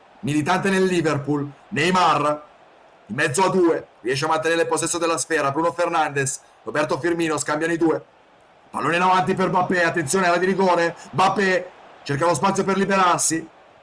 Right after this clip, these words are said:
costretto ad uscire, accompagnato all'uscita dell'area di rigore. Attenzione, pallone filtrante in avanti verso Neymar,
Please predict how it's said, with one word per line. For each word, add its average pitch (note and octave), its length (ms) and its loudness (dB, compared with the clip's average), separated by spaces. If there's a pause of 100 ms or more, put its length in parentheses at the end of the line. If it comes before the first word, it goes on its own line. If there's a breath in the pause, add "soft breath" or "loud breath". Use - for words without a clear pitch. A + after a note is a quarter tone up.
(320)
costretto C#3 380 -4
ad D3+ 60 0
uscire, D3+ 400 0
accompagnato G3+ 800 0
all'uscita G#3 500 0
dell'area G3 300 2
di F#3+ 100 0
rigore. E3+ 480 0 (160 loud breath)
Attenzione, F3 440 0
pallone G#3 300 2
filtrante G3+ 600 0
in G3 80 2
avanti F3+ 400 2
verso E3+ 240 -2
Neymar, D3+ 500 0